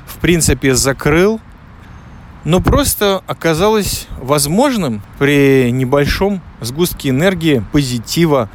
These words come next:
и концентрации сил организовать что-то для того города, где ты живешь. Может быть, не получилось раскрасить его так ярко, как хотелось, но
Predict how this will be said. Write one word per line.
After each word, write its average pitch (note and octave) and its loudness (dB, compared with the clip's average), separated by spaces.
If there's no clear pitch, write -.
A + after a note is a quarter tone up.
и E3 2
концентрации C3+ 0
сил A#3+ -2
организовать D#3+ 0
что-то - 0
для C3+ 2
того E3 0
города, F#3 2
где C3+ -2
ты C3 -4
живешь. B2+ -2
Может A#3+ 2
быть, G#3+ 2
не F#3+ 2
получилось F#3+ 2
раскрасить D#3+ 0
его C#3 0
так - -4
ярко, C#3+ 0
как B2 -6
хотелось, D#3+ -2
но B2 0